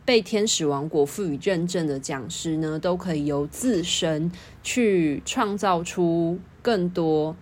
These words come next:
在他的工作坊教学的过程，去创造出更多的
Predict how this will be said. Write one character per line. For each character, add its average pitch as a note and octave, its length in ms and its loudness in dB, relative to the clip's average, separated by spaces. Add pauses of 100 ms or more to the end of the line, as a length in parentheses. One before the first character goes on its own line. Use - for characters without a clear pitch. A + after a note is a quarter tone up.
在 F#3+ 220 2
他 F3+ 200 0
的 E3 100 -2
工 F3 300 0
作 F#3 180 2
坊 D#3 340 -6
教 F#3+ 280 0
学 C#3+ 240 -2
的 C#3 120 -2
过 E3 280 2
程， E3+ 320 -6
去 G#3+ 240 0
创 A3 300 -2
造 F#3 240 0
出 E3+ 400 0 (340)
更 G3+ 240 0
多 D#3+ 240 0
的 C3+ 460 -4